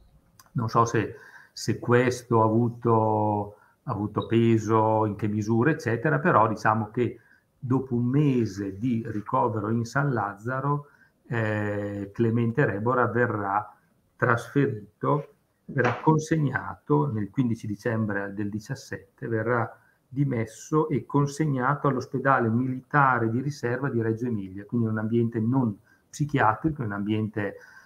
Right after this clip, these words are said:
eh, diciamo, medico generale e nel quale probabilmente avrà avuto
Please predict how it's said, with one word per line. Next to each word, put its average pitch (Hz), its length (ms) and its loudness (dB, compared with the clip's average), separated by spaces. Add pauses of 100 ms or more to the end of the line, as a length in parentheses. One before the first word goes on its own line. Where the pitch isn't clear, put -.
(140)
eh, - 120 -6
diciamo, 107 480 2
medico 107 600 2
generale 113 960 2
e 143 440 0
nel 123 220 -2
quale 98 280 -4
probabilmente 98 560 -8
avrà 95 300 -10
avuto 98 560 -4